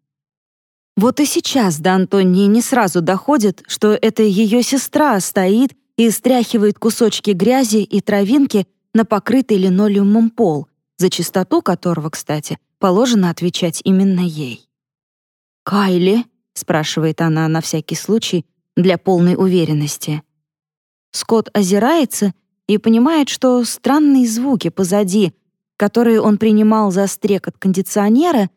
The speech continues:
на самом деле чьё-то сбивчивое дыхание. Царапины у Кайли на ногах начали кровоточить, по рукам и по рубашке размазана шоколадная глазурь.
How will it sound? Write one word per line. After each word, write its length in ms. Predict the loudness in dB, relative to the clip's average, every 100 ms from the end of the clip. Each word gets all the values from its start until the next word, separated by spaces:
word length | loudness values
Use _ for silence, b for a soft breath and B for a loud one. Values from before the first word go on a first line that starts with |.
| _ _ -2
на 120 | 0
самом 420 | 2 2 2 2
деле 400 | 2 0 2 2
чьё-то 460 | 0 -2 -2 -2 -2
сбивчивое 640 | 0 -2 -2 -2 0 0
дыхание. 800 | -2 -2 -2 0 0 -2 -4 -10 _ _ _ _ _ -6
Царапины 680 | 0 2 2 0 2 2 2
у 100 | -2
Кайли 360 | -2 0 0 2
на 140 | 2
ногах 500 | 2 0 -2 -2 -2
начали 440 | 0 0 0 -2 0
кровоточить, 920 | 0 0 0 0 -2 -2 -2 -4 -14 _ _ -4
по 100 | 0
рукам 480 | 0 0 0 0 0
и 80 | -2
по 160 | -2 -2
рубашке 600 | 0 0 -2 -2 -6 -6 _ -4
размазана 640 | -2 2 2 2 0 -2
шоколадная 680 | -2 -4 -2 0 0 0 0
глазурь. 580 | -2 -2 -2 -4 -8 -10